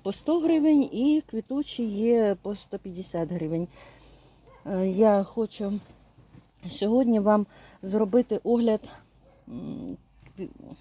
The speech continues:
квітування діплоденій. І так як я цього року придбала багато інших сортів, то в мене, ну, будуть, можливо, будуть в наявності на весну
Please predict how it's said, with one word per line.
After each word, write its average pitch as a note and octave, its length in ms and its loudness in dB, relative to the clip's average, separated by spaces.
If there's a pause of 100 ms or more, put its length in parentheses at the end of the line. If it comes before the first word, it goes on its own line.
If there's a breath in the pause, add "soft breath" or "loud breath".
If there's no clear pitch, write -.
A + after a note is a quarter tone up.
(1080 loud breath)
квітування E3+ 760 2 (120)
діплоденій. D#3+ 720 -2 (840 loud breath)
І G3 540 0 (800 loud breath)
так A3 260 -4
як G3+ 180 -6
я F#3+ 360 0 (280)
цього G#3 260 -2
року F#3+ 400 -4 (1300 soft breath)
придбала G3 460 4
багато G3 640 0 (420 soft breath)
інших D4 400 -2
сортів, C#4 440 -6
то G#3+ 100 -4
в - 20 -2
мене, G#3 440 0
ну, E3+ 480 -4
будуть, G#3 460 -4
можливо, G#3+ 640 -2
будуть A3+ 400 -2
в A#3 40 -4
наявності G3+ 640 -2
на F#3+ 160 -2
весну C4 360 -4